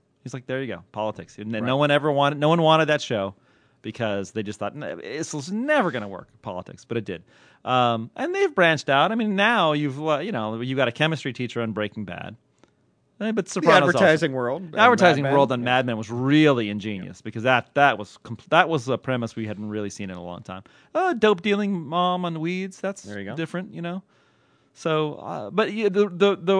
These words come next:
Speaker 1: other ones, they just, you can just mine more drama from a hospital and a cop and a lawyer, you know. And also, uh, I hate to say it, but, you know, viewers fall into a pattern.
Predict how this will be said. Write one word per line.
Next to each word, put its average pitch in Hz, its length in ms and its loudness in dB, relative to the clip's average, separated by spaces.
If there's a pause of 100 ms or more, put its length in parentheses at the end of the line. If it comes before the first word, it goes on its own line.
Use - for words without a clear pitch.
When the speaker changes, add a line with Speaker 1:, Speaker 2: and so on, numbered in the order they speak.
Speaker 1:
other 202 220 6
ones, 135 260 2
they 151 140 -2
just, 151 180 -8
you 165 100 -8
can 156 120 -12
just 143 160 -6
mine 147 420 2
more 135 220 0
drama 117 440 0
from 104 320 -6 (280)
a 120 60 -4
hospital 113 580 0
and 104 100 -8
a 107 40 -8
cop 104 580 0
and 98 100 -10
a 104 60 -8
lawyer, 101 720 -6 (400)
you 120 100 -6
know. 110 200 -2
And 117 120 -4
also, 196 680 0
uh, 101 260 -10
I - 80 -6
hate 147 160 -4
to 165 60 -10
say 208 240 0
it, - 200 -8
but, 117 180 -4 (360)
you 120 80 -2
know, 120 180 0
viewers 135 320 0
fall 147 320 4
into 151 160 -2
a 165 60 0
pattern. 123 480 2